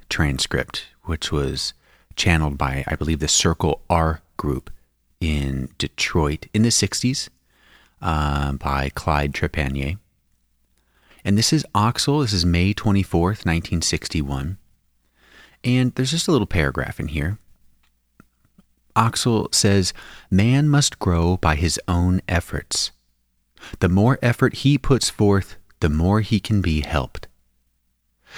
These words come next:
So you see, beloved friends, it is important for each man to realize the importance of his own efforts in his spiritual growth. Earthman has reached the point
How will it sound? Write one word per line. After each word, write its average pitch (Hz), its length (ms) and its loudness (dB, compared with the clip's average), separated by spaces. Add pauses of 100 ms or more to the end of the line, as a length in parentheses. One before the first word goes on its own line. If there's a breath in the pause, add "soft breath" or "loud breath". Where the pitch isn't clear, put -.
So - 160 2
you 80 180 2
see, 107 480 2
beloved 95 420 2
friends, 78 540 0 (340)
it 95 120 0
is 110 140 4
important 113 560 2
for - 240 0
each 139 300 2
man 113 300 4
to 110 120 2
realize 90 680 2
the - 180 2
importance 113 600 2
of 101 200 -2
his 95 300 2
own 104 320 4
efforts 107 520 2
in 90 180 0
his 107 560 2
spiritual 76 1000 0
growth. 67 520 -6 (1200 loud breath)
Earthman 113 480 4
has 95 200 2
reached 113 320 2
the 131 80 2
point 120 320 4